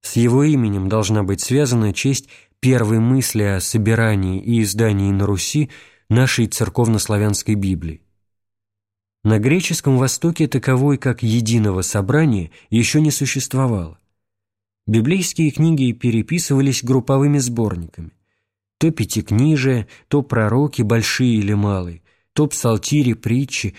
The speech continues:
и так далее. Латинский Запад, скрывая Библию от народа,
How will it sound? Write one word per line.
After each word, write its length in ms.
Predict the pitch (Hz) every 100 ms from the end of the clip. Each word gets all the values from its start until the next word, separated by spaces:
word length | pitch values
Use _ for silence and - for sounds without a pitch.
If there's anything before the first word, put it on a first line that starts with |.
| -
и 120 | 117
так 220 | 120 110
далее. 380 | 101 90 80 - _ _ _ _ _ _ _ _ _ _ _ _ _ -
Латинский 640 | 110 107 113 107 - 113
Запад, 420 | 104 160 175 156 -
скрывая 560 | - 139 131 135 131
Библию 420 | 120 127 120 127
от 100 | 123
народа, 440 | 127 127 135 117